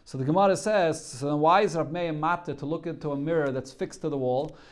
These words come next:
Because you have the mirror fixed into the wall in one place and you notice a hair, and then you're gonna have to walk and get your scissor to be able to cut off that hair.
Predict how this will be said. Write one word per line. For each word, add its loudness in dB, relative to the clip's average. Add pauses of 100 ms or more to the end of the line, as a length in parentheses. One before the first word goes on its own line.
(140)
Because 6 (140)
you 0
have 6
the 0
mirror 2
fixed -6
into -10
the -4
wall 0
in -4
one -2
place -4
and -6
you -4
notice 0
a -4
hair, -2
and -2
then -2
you're -2
gonna -2
have 0
to -4
walk 2
and -4
get 0
your -6
scissor -2
to -6
be -4
able -4
to -12
cut -2
off -2
that 0
hair. -4